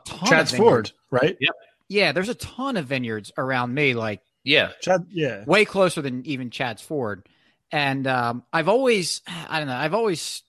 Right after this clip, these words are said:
Speaker 1: kinda stuck my nose up to Pennsylvania wines because they're
Speaker 3: Mm-hmm.
Speaker 1: tend to be like, as my brother and I call 'em, like, potpourri wines.
Speaker 3: Yeah.
Speaker 1: At least, at least the ones we've had. But
Speaker 3: Yeah.
Speaker 1: I'm wondering, since I also live in the mushroom capital of the world,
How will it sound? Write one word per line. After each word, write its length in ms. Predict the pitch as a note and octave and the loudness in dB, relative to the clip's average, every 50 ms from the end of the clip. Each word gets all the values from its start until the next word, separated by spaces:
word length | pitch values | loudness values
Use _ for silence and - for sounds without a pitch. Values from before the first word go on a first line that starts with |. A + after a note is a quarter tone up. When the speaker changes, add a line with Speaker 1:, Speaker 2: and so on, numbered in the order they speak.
| _ _ | _ _
Speaker 1:
kinda 200 | - F3 E3+ D3+ | -4 -2 -2 -2
stuck 300 | B2+ - - D#3 D3+ - - | -2 -2 -2 -2 -2 0 -2
my 80 | C#3+ | -2
nose 260 | C3 B2+ C3 C#3 C3 C#3+ | 0 0 0 0 0 0
up 240 | C3+ - _ _ _ | -2 -2 _ _ _
to 100 | - C#3+ | -8 -6
Pennsylvania 540 | - - C#3+ C3 - C3 C3 C#3 C3+ C3+ C3+ | -2 -2 -4 -4 -4 -6 -6 -4 -4 -4 -4
wines 340 | C3+ C#3 C#3 C3+ C#3 C3+ B2 | -4 -4 -4 -2 -4 -6 -6
because 280 | - C3 A#2+ - B2 - | -8 -8 -8 -8 -8 -4
they're 320 | C3+ B2+ B2 B2 A#2+ A#2+ A#2+ | -2 0 2 2 2 0 -2
Speaker 3:
Mm-hmm. 100 | B2 - _ _ _ _ _ _ _ _ _ _ - - | -4 -10 _ _ _ _ _ _ _ _ _ _ -8 -2
Speaker 1:
tend 200 | E3 E3+ F3+ E3 | -2 0 0 0
to 60 | D#3 | 0
be 220 | C#3 D3 C#3+ C#3+ C#3 | 2 2 2 2 2
like, 460 | C3+ B2+ B2 A#2+ - - - - _ - C3+ C#3+ | 2 2 2 0 -2 -6 -18 -20 _ -16 -14 -12
as 140 | C3+ B2 A#2 | -12 -10 -6
my 140 | B2 A#2+ A#2 | -4 -6 -4
brother 280 | A2 B2+ B2 A#2+ A#2+ A#2 | -4 -2 -2 -2 -2 -4
and 100 | A2+ G#2+ | -4 -6
I 80 | G#2 | -6
call 220 | - - A#2+ A2 A2 | -6 -4 -4 -4 -4
'em, 80 | A2 | -4
like, 220 | G#2 G2+ G2+ _ - | -6 -8 -8 _ -4
potpourri 520 | - C3+ B2+ B2 - - A#2+ A2+ A#2 B2 | -2 -2 -2 -2 -4 -6 -4 -4 -4 -2
wines. 560 | B2+ B2+ B2 B2 B2 C3 C3 C3 C3+ - - _ _ _ _ - | -2 -2 -2 -2 -2 -4 -4 -6 -10 -14 -18 _ _ _ _ -2
Speaker 3:
Yeah. 220 | E3 D#3+ A#2+ F2 | 4 4 6 6
Speaker 1:
At 80 | - - | 4 2
least, 180 | D#3 C#3 - _ - E3+ | -2 -2 -4 _ -6 -6
at 100 | E3 G3+ | -2 0
least 200 | A3+ G3 - - | 0 0 2 0
the 80 | F3+ | 2
ones 220 | E3 D#3 D3 C3 A#2+ | 4 4 2 2 0
we've 180 | C3 C3+ C3+ B2+ | -2 -4 -2 -2
had. 320 | B2+ A2 G#2+ G#2 G#2+ - | -2 -2 -2 -4 -4 -2
But 200 | B2+ A2+ G#2+ - _ _ _ - - - - - - | -2 -2 -2 -4 _ _ _ -20 -20 -20 -18 -6 0
Speaker 3:
Yeah. 80 | - - F2 | 0 2 4
Speaker 1:
I'm 40 | |
wondering, 400 | F3+ A#3 C4+ B3+ A#3 G#3 F#3 E3 C#3 | 4 2 4 4 4 4 4 2 -2
since 440 | - - E3 D3 B2+ - - - _ - | -2 -2 -2 -2 -2 -6 -10 -12 _ -2
I 100 | D#3+ F3 | -2 0
also 320 | F3+ G3 A3 - - G3 E3 | 2 2 0 0 0 -2 -2
live 240 | D3+ D3+ D#3+ C#3 | 0 0 0 0
in 80 | D3 C#3 | -2 -4
the 60 | C3 B2+ | -4 -4
mushroom 380 | C3 C3 C3 - C#3 C3 B2 | -4 -6 -6 -6 -6 -6 -6
capital 380 | - C3+ C3 C3 - C3+ B2 A#2 | -4 -4 -4 -4 -4 -4 -6 -6
of 40 | A2+ | -6
the 60 | A2 | -6
world, 400 | G#2 A#2 B2 C3 C#3+ D3+ D3 | -6 -4 -4 -2 -2 -4 -4